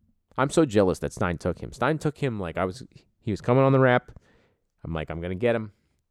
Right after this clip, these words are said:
And then fucking Stein took him, and I kicked myself for not taking him before the wrap started.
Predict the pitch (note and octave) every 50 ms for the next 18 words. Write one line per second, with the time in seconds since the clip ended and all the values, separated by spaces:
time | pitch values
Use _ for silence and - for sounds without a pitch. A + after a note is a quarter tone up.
0 | _ _ - - E2 E2+ E2 D#2 - F#2 D#2+ - E2 - - G#2+ G#2 G2+ G2 F2
1 | - G#2+ - - G#2 G2 G2+ - _ _ - D#2 D#2 D#2 D#2+ D2+ - _ - F2
2 | E2 - - - - - F#2 E2 D#2+ - - F2 E2 D#2+ - F2 E2+ E2+ E2 -
3 | - - F#2 E2 - D#2+ D#2+ D#2 D2+ D2+ - _ _ _ _ _ - _ - _
4 | - D#2 - F2+ F2 D#2+ D2+ C#2+ D2+ D2+ D2+ - - - - D2 A#1+ G#1+ A1+